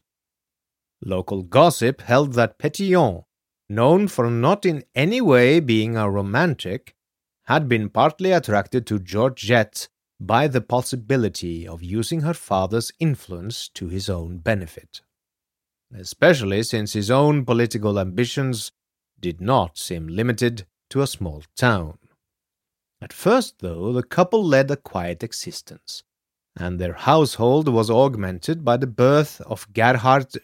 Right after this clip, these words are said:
Georges Claude Felix Petillon on the nineteenth of April, nineteen twenty-eight.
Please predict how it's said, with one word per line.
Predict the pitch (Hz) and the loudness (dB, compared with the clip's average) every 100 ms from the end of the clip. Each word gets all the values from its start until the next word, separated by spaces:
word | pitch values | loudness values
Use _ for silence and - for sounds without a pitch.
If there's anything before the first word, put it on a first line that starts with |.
| 107 | -6
Georges | 98 120 127 110 120 104 - _ _ | 2 2 2 0 -4 -4 -12 _ _
Claude | - 117 135 151 135 | -4 4 6 6 2
Felix | - 127 131 120 - - - _ - | -2 2 4 2 -2 -12 -16 _ -8
Petillon | 107 - 139 110 82 - _ _ _ _ _ | -6 -2 0 0 -2 -10 _ _ _ _ _
on | - 98 90 | -10 -8 -6
the | 95 | -6
nineteenth | 95 98 139 151 117 123 135 | -4 -2 -2 -2 -2 -2 -2
of | 175 120 | -4 -2
April, | - - 110 113 - _ | -2 -2 -4 -4 -10 _
nineteen | 90 80 80 107 | -10 -10 -8 -10
twenty-eight. | - 78 73 90 - 113 85 - - | -10 -16 -16 -18 -6 -4 -4 -10 -18